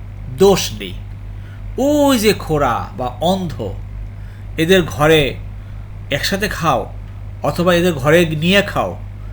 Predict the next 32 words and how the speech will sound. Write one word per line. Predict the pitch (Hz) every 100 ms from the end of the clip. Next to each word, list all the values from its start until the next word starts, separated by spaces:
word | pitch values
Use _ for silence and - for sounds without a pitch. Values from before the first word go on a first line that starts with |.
| -
কোনো | - 233 254 254 247
দোষ | 170 170 160 -
নেই | 160 127 98 -
এ | 151
ব্যাপারে। | 143 120 101 87 - - - - - - - - - - -
আল্লাহ | 151 165
ক্লিয়ার | - 247 285 311
করে | 294 269
দিয়েছেন। | 190 151 - 104 92 - - - - - - -
এখন | - 175
আপনি | 170 190
অন্ধদের | 175 165 190 196
সাথে | - 190
খাবেন | 190 170 208 208
কি | 220
না, | 226 170 107 - - - - -
আপনি | 123 143 147
পঙ্গুর | 175 185 220
সাথে | 208 202
খাবেন | 185 185 208
কি | 202
না, | 226 190 117 - - - -
রোগাক্রান্তের | 139 156 175 185 208 208
সাথে | - 208
খাবেন | 180 185 196
কি | 190
না, | 214 139 92 - - - - -
আল্লাহ | 151 165
বলছেন | 156 156 208
একত্রে | 160 160 156 170
খাও | 160 170 247 - - - - -
অথবা | 165 226